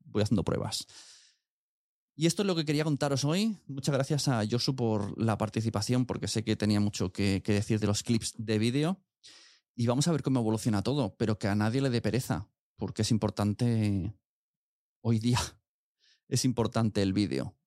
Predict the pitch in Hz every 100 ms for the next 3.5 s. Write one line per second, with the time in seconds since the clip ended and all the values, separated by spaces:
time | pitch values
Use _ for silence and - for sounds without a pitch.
0 | - 113 131 147 - 151 - - 147 156
1 | 147 147 131 143 - - 143 123 139 123
2 | 95 107 113 113 113 123 120 120 123 156
3 | - 170 180 -